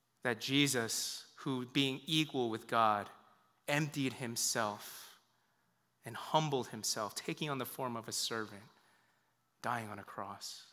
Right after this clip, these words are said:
that we might be saved. Growing in the gospel,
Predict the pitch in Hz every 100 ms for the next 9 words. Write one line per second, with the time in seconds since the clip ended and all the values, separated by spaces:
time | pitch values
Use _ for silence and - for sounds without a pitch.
0 | - 104 107 107 101 101 - - - 151
1 | - - - _ _ _ _ _ _ _
2 | _ _ _ _ _ - 113 123 131 131
3 | 131 123 127 127 - 135 131